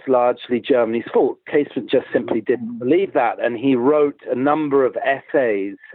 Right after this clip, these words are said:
um, in the years building up to the outbreak of war in nineteen fourteen that very clearly put forward his case as to why he felt, um, Britain was largely responsible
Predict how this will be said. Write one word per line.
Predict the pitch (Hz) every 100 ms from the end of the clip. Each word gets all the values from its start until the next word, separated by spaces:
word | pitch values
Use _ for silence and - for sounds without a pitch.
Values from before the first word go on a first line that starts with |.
| -
um, | 113 110 110 98
in | 123 120
the | 110
years | 123 123 113 -
building | 117 107 113
up | 165 -
to | -
the | 110
outbreak | 110 - 104 92
of | 101
war | 113 113
in | 110
nineteen | 110 104 - 104 -
fourteen | 117 104 - 127 113 95 - - - _
that | 147 147
very | 175 135 - -
clearly | 160 143 120 -
put | - 135 _
forward | 147 127 120 -
his | - 120 - -
case | 135 113 104 _ _ _ - _ -
as | 131 - -
to | 127
why | 113 135 131 127 127 120 - _ _ -
he | 165 160 156
felt, | 127 110 104 - - -
um, | 113 110 110 107 - _ 110
Britain | 156 160 135 110 92
was | 123 107
largely | 123 113 - 104
responsible | 104 - 110 110 - -